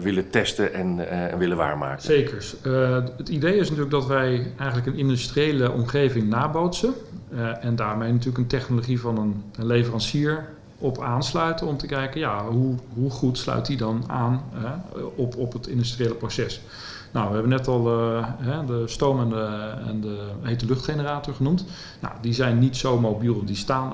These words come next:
Speaker 2: daar gewoon. Maar daar kun je natuurlijk wel een, een skid achteraan zetten, eh, die, hè, nogmaals, eh, de energie kan opslaan, eh, of het nou warmte of, eh, of stoom is.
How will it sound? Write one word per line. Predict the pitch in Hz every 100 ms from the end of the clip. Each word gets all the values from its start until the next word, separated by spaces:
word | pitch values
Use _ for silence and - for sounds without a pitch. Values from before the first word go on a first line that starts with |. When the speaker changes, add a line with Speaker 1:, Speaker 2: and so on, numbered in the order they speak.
| 117
Speaker 2:
daar | 107 98
gewoon. | 117 107 95
Maar | 98
daar | 101
kun | 110 117
je |
natuurlijk | 104 113 127
wel | 113
een, | 107 107
een | 117
skid | - 156 -
achteraan | 104 - 101 107 113
zetten, | 110 101 92 92
eh, | 120 104
die, | 110 101
hè, | 101 135
nogmaals, | 147 107 107 101 -
eh, | 104 98 95 95 95
de | 101
energie | 98 110 104
kan | 117 110
opslaan, | 110 117 135 131 135 120
eh, | 110 110
of | 104
het | 107
nou | 101
warmte | 101 107 104 -
of, | 107 -
eh, | 104 107
of | -
stoom | - 135 139
is. | 175